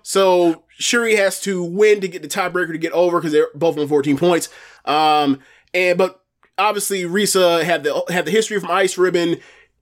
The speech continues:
ev-, even in this year where, uh, they had the, that sprint match, uh, in the main event <laughs> for, for the, in the no D Q match that they had. Uh, and after that match, Shuri said, like, "We ain't, you,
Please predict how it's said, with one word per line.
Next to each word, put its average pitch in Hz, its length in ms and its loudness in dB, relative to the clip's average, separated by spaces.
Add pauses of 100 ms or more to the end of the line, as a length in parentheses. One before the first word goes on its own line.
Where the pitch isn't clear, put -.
(160)
ev-, 208 260 2
even 214 220 -4
in 196 60 6
this 190 180 0
year 180 280 2
where, 165 300 4
uh, 151 280 2
they 165 120 -4
had 170 200 -4
the, 151 120 0
that 143 180 0
sprint 214 320 -2
match, 175 460 -4 (300)
uh, 151 600 2 (240)
in 185 100 0
the 175 60 -2
main 202 200 0
event 185 340 -2
<laughs> - 0 -
for, - 120 -18
for - 460 -8
the, 196 640 -4
in 190 80 0
the 180 80 0
no 196 160 2
D 185 120 -6
Q 190 260 -6
match 165 300 0
that 151 120 -4
they 160 180 0
had. 147 200 0 (360)
Uh, 160 400 2 (520)
and 185 520 0
after 226 220 -2
that 214 160 0
match, 196 200 0
Shuri 208 280 -2
said, 196 280 2
like, 180 360 0
"We 220 120 -2
ain't, 269 280 0
you, 254 180 -4